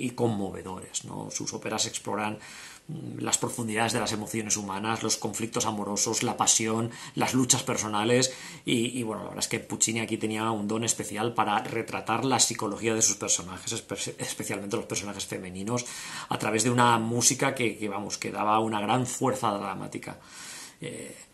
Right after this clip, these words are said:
también Puccini era un maestro de la melodía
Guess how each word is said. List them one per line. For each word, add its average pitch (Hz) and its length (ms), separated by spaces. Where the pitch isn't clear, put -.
también 104 440
Puccini 120 400
era 110 120
un 110 100
maestro 113 360
de 104 100
la 98 80
melodía 95 600